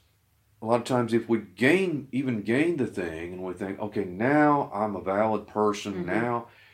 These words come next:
Speaker 1: well, you know, life is about gaining and losing, and whatever it is that you have, eventually you're going to lose it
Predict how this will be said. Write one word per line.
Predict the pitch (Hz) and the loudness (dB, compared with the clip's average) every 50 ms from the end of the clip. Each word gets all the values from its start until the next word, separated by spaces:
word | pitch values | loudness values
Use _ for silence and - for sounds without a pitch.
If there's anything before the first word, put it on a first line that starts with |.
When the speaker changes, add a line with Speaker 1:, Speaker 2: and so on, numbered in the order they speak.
| - - - _ _ _ _ _ _ | -20 -20 -20 _ _ _ _ _ _
Speaker 1:
well, | - 104 120 131 143 147 143 - - _ _ _ _ _ _ _ _ _ _ _ _ _ - | 0 4 6 6 6 4 2 -2 -12 _ _ _ _ _ _ _ _ _ _ _ _ _ -12
you | 117 120 | -10 -6
know, | 113 110 107 | -4 0 2
life | 104 107 117 135 151 151 147 | 4 6 6 6 6 4 0
is | 139 117 117 | -2 -2 -2
about | 113 104 117 117 113 104 - 101 | 0 4 4 4 4 2 0 -2
gaining | 98 107 113 127 135 143 143 135 | -2 -2 0 0 0 0 -2 -2
and | 123 98 87 90 | -2 -2 -2 -2
losing, | 98 110 127 147 147 135 98 92 82 76 76 - _ _ _ _ _ _ _ _ - | 0 4 6 6 6 4 2 -4 -8 -8 -12 -16 _ _ _ _ _ _ _ _ -10
and | 104 104 104 104 104 104 104 101 101 - _ _ _ _ _ _ _ _ _ - | -8 -4 -4 -2 -2 -4 -4 -6 -8 -12 _ _ _ _ _ _ _ _ _ -10
whatever | - 101 120 127 151 156 151 135 131 123 | -2 4 6 8 8 8 6 6 4 4
it | 117 | 4
is | 120 135 143 139 127 120 113 107 104 - - - - - _ _ _ _ _ - | 4 4 4 4 4 4 2 0 -4 -8 -12 -14 -16 -20 _ _ _ _ _ -10
that | - 104 104 | -6 -6 -4
you | 104 104 117 117 | -2 -2 -2 -2
have, | - 113 127 139 139 131 107 95 92 92 92 - - - - - - - - - - - - - - - | 0 2 2 4 4 4 4 4 2 0 -2 -4 -12 -20 -20 -20 -20 -20 -20 -20 -20 -20 -20 -14 -8 -6
eventually | 107 104 107 117 127 131 131 - 110 113 107 | -4 0 0 2 2 0 0 -2 -2 -2 0
you're | 98 110 110 | 0 0 0
going | 107 117 110 110 104 | 0 0 -2 -2 -2
to | 101 | -4
lose | 90 95 110 123 127 107 85 | -2 0 0 0 0 -2 -4
it | 76 69 | -8 -12